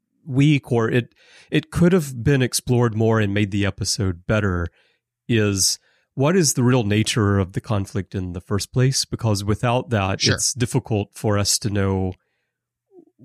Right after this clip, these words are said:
Speaker 1: what Archer should
Speaker 2: Mm-hmm.
Speaker 1: do, unless we're on the side of, "No, no, you should never, ever, ever get involved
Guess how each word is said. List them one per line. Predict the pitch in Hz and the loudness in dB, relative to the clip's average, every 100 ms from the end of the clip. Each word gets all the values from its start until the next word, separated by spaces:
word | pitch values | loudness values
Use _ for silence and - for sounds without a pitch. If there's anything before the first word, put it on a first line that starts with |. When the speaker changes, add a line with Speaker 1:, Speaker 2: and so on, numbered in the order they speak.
| - - | -20 -12
Speaker 1:
what | 131 101 104 104 _ _ | -6 -2 0 -2 _ _
Archer | - 113 104 - 104 95 95 107 _ _ - | -4 -2 -2 -2 0 0 -2 -8 _ _ -6
should | - 151 127 | 0 2 2
Speaker 2:
Mm-hmm. | |
Speaker 1:
do, | 113 104 101 95 - | 2 2 2 0 0
unless | 131 120 135 135 - | -2 0 0 0 0
we're | 123 110 | 0 2
on | 107 | 0
the | 98 | 0
side | - 104 101 98 | 0 2 2 2
of, | 95 92 - _ _ _ - | 0 -2 -12 _ _ _ -6
"No, | 123 110 | 0 2
no, | 104 | 2
you | 104 101 | 2 2
should | - 101 | 0 0
never, | 107 98 101 | 0 -2 -4
ever, | 110 98 | -4 -4
ever | 101 101 | -4 -4
get | 95 107 | -6 -6
involved | 92 92 95 98 - | -6 -6 -6 -8 -16